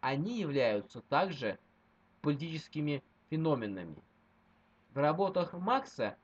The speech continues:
встречаются вполне отчетливые указания на то,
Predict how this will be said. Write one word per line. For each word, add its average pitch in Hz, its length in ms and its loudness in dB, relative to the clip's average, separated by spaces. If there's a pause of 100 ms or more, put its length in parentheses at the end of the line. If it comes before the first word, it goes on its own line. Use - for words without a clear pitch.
(260)
встречаются 180 760 0
вполне 147 500 2
отчетливые 135 720 -2
указания 135 680 -2
на 117 180 -4
то, 262 300 0